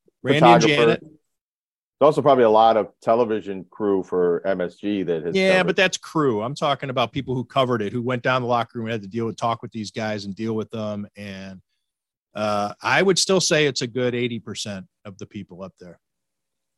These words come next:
Speaker 2: Bud Bailey, if he was able to get a credential, would count.
Speaker 1: He, he's not credentialed?
Speaker 2: His organization, I don't believe, is credentialed.
Speaker 1: Hmm. Well,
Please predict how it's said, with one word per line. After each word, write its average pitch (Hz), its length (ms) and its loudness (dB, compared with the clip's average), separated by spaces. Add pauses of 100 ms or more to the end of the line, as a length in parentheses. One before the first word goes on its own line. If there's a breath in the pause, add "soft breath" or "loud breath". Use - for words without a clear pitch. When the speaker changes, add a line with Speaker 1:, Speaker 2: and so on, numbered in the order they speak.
(880)
Speaker 2:
Bud 113 200 4
Bailey, 107 440 4
if 98 100 -4
he 98 80 -6
was 90 140 -6
able 90 160 0
to 82 80 -6
get 95 100 -4
a 98 60 -2
credential, 98 580 -8 (240)
would 82 160 -10
count. 92 300 -8 (1700)
Speaker 1:
He, 127 300 -4
he's 127 240 -4
not 127 160 0
credentialed? 160 480 -4 (800)
Speaker 2:
His 101 160 -2
organization, 90 920 0 (140)
I 82 60 -6
don't 80 240 -8
believe, 80 300 -6
is 76 140 -16
credentialed. 76 460 -10 (800)
Speaker 1:
Hmm. 101 220 -8 (1600)
Well, 135 320 -2